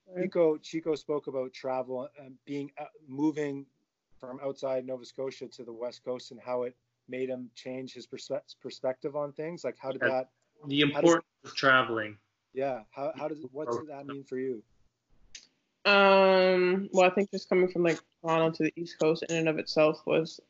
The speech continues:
Speaker 3: something, 'cause East Coast is a lot more, like, one of the things I noticed out here was people, like, just smiling at you and waving at you, and I was like, "What's going on?" when I got here. Everyone's pretty friendly. Huh?
Speaker 1: Well,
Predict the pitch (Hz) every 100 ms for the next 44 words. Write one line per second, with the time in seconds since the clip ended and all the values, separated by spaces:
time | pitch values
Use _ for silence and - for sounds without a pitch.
0 | - - 156 170 - 165 175 - _ _
1 | - 185 170 196 - 147 196 180 170 170
2 | 165 170 170 165 160 165 - _ _ _
3 | - 180 180 175 180 170 175 170 135 180
4 | 170 170 170 190 - 170 165 165 - 180
5 | - 170 156 170 170 156 - 156 156 156
6 | 156 160 160 160 - 160 156 160 165 156
7 | 160 - - 160 160 160 156 156 156 180
8 | 160 170 - _ _ _ - - 180 180
9 | 180 175 175 - 214 233 - 190 180 180
10 | 247 - _ _ _ _ - - _ -
11 | 202 302